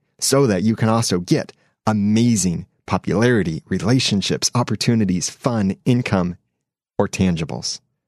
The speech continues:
That's at podcasterssociety dot com. I have two podcast reviews I want to read to you and bring some insight from these reviews. The first is from Joe Shortridge from the United States of America and co-host of the two two two Paranormal podcast.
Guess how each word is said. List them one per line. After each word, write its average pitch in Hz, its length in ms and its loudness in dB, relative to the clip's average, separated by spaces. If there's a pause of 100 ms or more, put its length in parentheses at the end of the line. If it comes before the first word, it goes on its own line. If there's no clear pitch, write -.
(140)
That's 110 140 -2
at 104 100 -4
podcasterssociety 104 1160 0 (240)
dot 92 200 -2
com. 80 360 -4 (480)
I 127 60 2
have 120 160 0
two 127 180 0
podcast 110 500 -2
reviews 98 400 2
I 98 40 2
want 95 180 0
to - 120 -4
read 98 180 -2
to 104 120 -2
you 104 220 2
and 101 340 -2
bring 160 240 2
some 156 240 -2
insight 135 460 -2
from 104 260 0
these 95 220 2
reviews. 95 440 2
The 110 80 0
first 147 320 0
is 123 120 0
from 110 400 2 (120)
Joe 127 380 0
Shortridge 101 800 -2
from 104 160 0
the 101 80 2
United 101 320 0
States - 340 -2
of 101 120 -4
America 95 440 0
and 107 220 0
co-host 117 460 0
of 90 140 -2
the 90 100 0
two - 200 -2
two 131 220 0
two 135 260 0
Paranormal 107 760 0
podcast. 85 540 -4